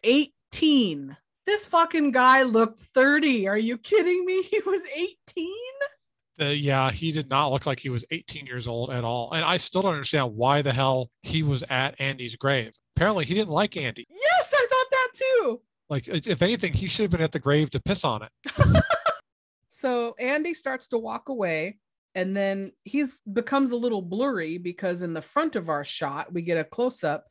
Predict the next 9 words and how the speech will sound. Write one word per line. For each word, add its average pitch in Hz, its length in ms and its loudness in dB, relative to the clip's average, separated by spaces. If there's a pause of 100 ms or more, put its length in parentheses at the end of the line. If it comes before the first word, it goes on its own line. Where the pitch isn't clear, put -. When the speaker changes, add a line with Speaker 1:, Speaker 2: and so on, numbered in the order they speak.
Speaker 1:
of 214 340 0
Rawhead 240 680 2
Rex's 269 720 -4
face, 262 420 2
his 202 140 -6
decrepit 226 580 -2
face, 202 340 -4
pops - 480 -4
up 269 220 4